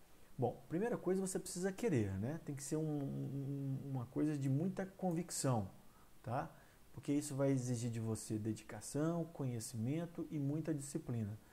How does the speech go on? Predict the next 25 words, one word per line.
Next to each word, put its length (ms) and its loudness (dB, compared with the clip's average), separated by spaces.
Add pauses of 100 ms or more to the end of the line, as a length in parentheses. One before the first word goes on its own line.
(180)
Não 140 -2
tem 380 0 (480)
outra 300 0
forma. 560 2 (1120)
E 400 6 (440)
outra 200 -2
coisa 520 4 (400)
relevante 760 0 (220)
é 140 2
que 420 -4
o 180 0
ato 220 -4
de 140 2
investir 360 0
sempre 600 -4 (160)
ele 240 2
vai 340 2
gerar 280 0
dúvida, 600 4 (560)
porque 160 -2
a 40 4
gente 220 0
não 120 0
tem 160 0
controle 640 2